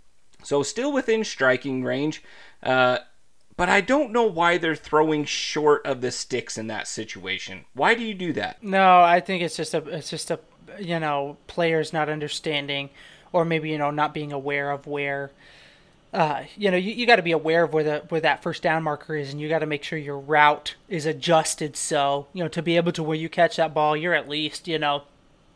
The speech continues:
Speaker 2: at the first down marker, you know, to where you might get a good spot or be able to stretch out and make that first down. But that's just, that's just a lack of awareness where you are on the field, in my opinion.
Speaker 1: Yeah, and it may have been, I don't know what his route,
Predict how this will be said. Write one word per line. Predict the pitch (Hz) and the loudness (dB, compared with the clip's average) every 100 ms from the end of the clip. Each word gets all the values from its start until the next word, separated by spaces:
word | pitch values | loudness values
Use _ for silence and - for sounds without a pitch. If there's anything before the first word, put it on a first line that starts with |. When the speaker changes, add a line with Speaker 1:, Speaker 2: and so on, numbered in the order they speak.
| _ - | _ 2
Speaker 2:
at | 214 208 | 6 6
the | 185 | 4
first | - 151 - | -2 -4 -2
down | 151 143 | -2 -2
marker, | 147 139 - 143 135 | -4 -6 -6 -10 -8
you | 175 165 | -6 -2
know, | 156 156 | 0 -2
to | 156 | -4
where | 156 156 | -2 0
you | 151 | 0
might | 151 151 | -2 -2
get | 156 147 | -2 -4
a | 147 - | -6 -8
good | 156 - | -8 -6
spot | - 151 143 143 - - - - - | 0 4 4 2 -2 -18 -20 -20 -4
or | 180 | 0
be | 160 165 | 2 2
able | 151 | 0
to | 143 | -4
stretch | - 175 156 | -2 -2 2
out | 156 | 0
and | 156 | 0
make | 147 | -6
that | 156 139 | -6 -4
first | 160 - | -6 -2
down. | 160 151 143 | 0 0 0
But | 160 | 0
that's | 165 | -2
just, | 170 - - - | -4 -10 -16 -2
that's | 202 202 | 0 2
just | 185 | 2
a | 160 | 4
lack | 160 151 | 4 4
of | 151 | 0
awareness | 147 143 143 147 139 - | -2 -2 -2 -2 -4 -4
where | 151 | -6
you | 147 139 | -4 -4
are | 131 | -4
on | 131 | -6
the | |
field, | - - 151 135 127 - - | -10 -8 -4 -4 -4 -12 -6
in | 180 | 0
my | 160 139 | 4 4
opinion. | 131 139 120 117 | 2 -6 -16 -4
Speaker 1:
Yeah, | 107 107 - | 0 0 2
and | 135 | 6
it | 143 143 | 8 6
may | 131 139 | 6 6
have | 135 117 | 6 4
been, | 123 135 135 - | 2 2 0 -4
I | 110 - 127 | -4 4 6
don't | 151 156 123 | 8 6 4
know | 139 | 2
what | 135 123 | 4 4
his | 139 131 | 2 0
route, | 107 120 127 127 | 0 4 6 4